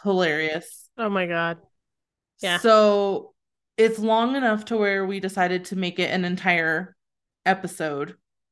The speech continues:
Speaker 1: and we're going to post it as a bonus episode for you guys as our Christmas gift to you.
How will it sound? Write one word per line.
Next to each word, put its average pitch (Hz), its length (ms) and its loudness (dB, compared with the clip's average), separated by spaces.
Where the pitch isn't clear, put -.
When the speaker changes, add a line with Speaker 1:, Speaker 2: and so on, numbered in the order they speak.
Speaker 1:
and 190 320 -2
we're 190 240 2
going 185 360 -6
to 202 140 -10
post 190 340 -2
it 185 80 4
as 180 180 4
a 180 60 -6
bonus 185 440 -2
episode 185 600 -6
for 202 100 -4
you 190 120 0
guys 202 240 -2
as 233 120 -6
our 302 240 2
Christmas 240 500 -6
gift 202 340 -6
to 208 100 -8
you. 190 500 -2